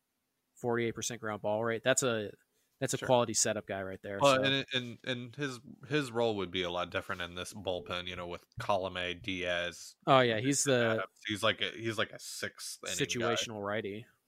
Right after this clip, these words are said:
Speaker 1: Yeah,
Speaker 2: Yeah.
Speaker 1: he's, he's the guy you bring in to get Mike Trout because he's tough on righties, you know. Um, he's the guy you bring in for that Trout, Pujols, Upton,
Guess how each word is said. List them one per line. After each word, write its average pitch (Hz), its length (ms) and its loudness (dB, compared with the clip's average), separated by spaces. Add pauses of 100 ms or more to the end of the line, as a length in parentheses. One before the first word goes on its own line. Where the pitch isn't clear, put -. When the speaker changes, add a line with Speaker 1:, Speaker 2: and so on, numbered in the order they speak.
(180)
Speaker 1:
Yeah, 117 120 -2
Speaker 2:
Yeah. 113 80 2
Speaker 1:
he's, - 240 -6 (760)
he's 127 100 -2
the 135 80 2
guy 127 140 6
you 123 180 4
bring 120 220 -4
in 113 80 -4
to 113 80 -8
get 110 180 -2 (340)
Mike 120 200 0
Trout 110 400 0 (580)
because 110 240 -2
he's 104 140 -6
tough 110 200 -2
on 104 100 -8
righties, 101 380 -4
you 113 60 -10
know. 98 220 -8 (560)
Um, 104 340 -6 (220)
he's 131 140 -2
the 127 40 -4
guy 131 120 6
you 123 100 4
bring 120 180 -2
in 113 60 -4
for 117 140 -4
that 107 180 -4
Trout, 113 420 0 (640)
Pujols, 110 720 -2 (480)
Upton, 113 480 0